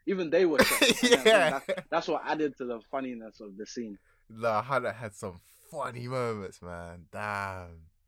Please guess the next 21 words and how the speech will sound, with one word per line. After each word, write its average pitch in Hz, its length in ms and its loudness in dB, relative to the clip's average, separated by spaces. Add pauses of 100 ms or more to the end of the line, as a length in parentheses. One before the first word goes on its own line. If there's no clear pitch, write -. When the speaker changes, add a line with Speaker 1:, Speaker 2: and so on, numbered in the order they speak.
(380)
Speaker 2:
Damn. 90 580 -6 (100)
Speaker 1:
What, 131 180 -4 (540)
what 135 120 0
about 151 200 2
you? 151 200 4
What 143 140 0
do 123 80 -14
you, 127 220 -6
what 139 220 -2
are 135 40 -6
some 135 220 -10
funny 135 220 -8
moments 131 340 -8
you 131 160 -2
remember, 98 360 -8
you 120 200 -2
recall? 98 400 -10 (140)
Speaker 2:
Uh, 151 640 6 (1500)
ah, 135 1040 2
all 127 300 6
right, - 60 -10